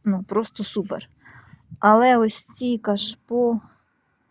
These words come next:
що наземні, для нашої води вони, на жаль, не підходять. Оцей, саме цей колір не підійшов. Я раніше думала, що білий <laughs> нам не підходить,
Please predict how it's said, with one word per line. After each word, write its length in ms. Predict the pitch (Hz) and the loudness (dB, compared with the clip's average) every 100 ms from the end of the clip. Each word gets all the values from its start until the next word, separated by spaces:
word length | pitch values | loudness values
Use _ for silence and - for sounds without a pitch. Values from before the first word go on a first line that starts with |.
| _ _ _ _ _ _ | _ _ _ _ _ _
що 320 | - - 220 | -20 -6 0
наземні, 840 | 208 202 240 302 285 196 175 196 - - | 2 2 4 4 4 2 0 -4 -10 -10
для 220 | 208 214 | -2 2
нашої 440 | 233 262 - 233 | 4 4 2 0
води 360 | 220 220 220 302 | 2 2 2 0
вони, 380 | 214 202 247 294 - - - - - - - | 2 2 2 0 -6 -20 -20 -20 -20 -14 -2
на 120 | 220 | 0
жаль, 260 | 190 190 185 - - - - | 2 0 0 -8 -18 -10 0
не 180 | 233 | 0
підходять. 600 | 269 226 - 214 190 180 214 | 2 -4 -4 0 0 0 -2
Оцей, 220 | 165 233 | 0 2
саме 280 | 277 247 240 | 4 2 4
цей 180 | 247 | 2
колір 360 | 254 247 202 180 | 4 4 4 4
не 100 | 190 | -2
підійшов. 580 | 196 190 202 - 170 - - - - - - | -4 -4 -4 -2 -4 -6 -12 -12 -12 -12 2
Я 140 | 240 | 4
раніше 380 | 277 240 262 262 | 6 6 4 0
думала, 380 | 220 254 240 233 | 2 4 4 4
що 220 | - 240 | 0 0
білий 560 | 196 247 247 220 214 - - 208 | 2 4 6 6 2 -6 -10 -6
<laughs> 220 | - 226 | -4 -2
нам 260 | 247 214 | 0 2
не 100 | 214 | 0
підходить, 640 | 214 240 - 508 370 208 | -2 -4 2 2 2 -2